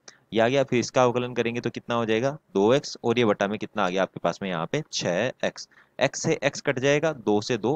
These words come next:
कट जाएगा, तो ये जो मान है ये मान बन गया आपके पास में यहाँ पे limit x tends to zero, यहाँ आ गया ये मान आपके पास में एक बटा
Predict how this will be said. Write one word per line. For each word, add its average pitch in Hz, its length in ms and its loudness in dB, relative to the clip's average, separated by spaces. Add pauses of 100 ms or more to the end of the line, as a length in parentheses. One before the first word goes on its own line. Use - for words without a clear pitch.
(120)
कट - 140 2
जाएगा, 82 340 -2 (360)
तो 120 60 0
ये 117 200 0
जो 151 160 0
मान 123 240 0
है 127 80 -2
ये 123 140 -2
मान 123 220 -2
बन 92 140 -6
गया 101 140 0
आपके - 220 -6
पास 85 200 -2
में 101 80 -4
यहाँ 82 180 -4
पे 110 160 -2
limit 95 500 -4 (800)
x 139 180 -4
tends 120 260 -4
to 120 120 -6
zero, 87 240 -4 (200)
यहाँ 107 340 2
आ 110 40 0
गया 101 160 0
ये 110 160 -2
मान 101 180 -2
आपके 85 220 -4
पास 87 240 -2
में - 80 -6
एक 98 280 -2
बटा 92 360 -2